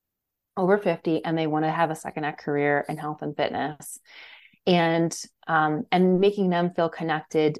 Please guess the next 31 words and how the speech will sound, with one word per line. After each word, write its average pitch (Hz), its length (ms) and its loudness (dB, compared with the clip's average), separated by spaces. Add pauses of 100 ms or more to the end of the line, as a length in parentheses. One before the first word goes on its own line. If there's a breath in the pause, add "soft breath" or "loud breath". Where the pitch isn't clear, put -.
(100)
to 160 140 -4
each 151 200 -2
other 147 280 2
and 143 220 -2
starting 151 300 -4
a 143 60 -10
community 147 680 -2 (120)
that 151 340 2
way. 147 360 -4
So 147 220 0
I'm 151 160 4
piloting 151 560 0 (840 loud breath)
a 202 60 -4
community 247 540 8
of 180 320 6
aspiring 202 640 2
health 180 240 -6
and 170 120 -6
fitness 165 280 0
professionals. 170 500 -4
I 160 80 2
call 160 240 0
it - 80 -2
the 170 100 2
Wayfinder 170 680 4
Group, 160 360 2 (760 soft breath)
and, 175 580 -2 (100)
and 208 120 2
helping 247 340 2
them 247 220 4
brainstorm, 208 960 -2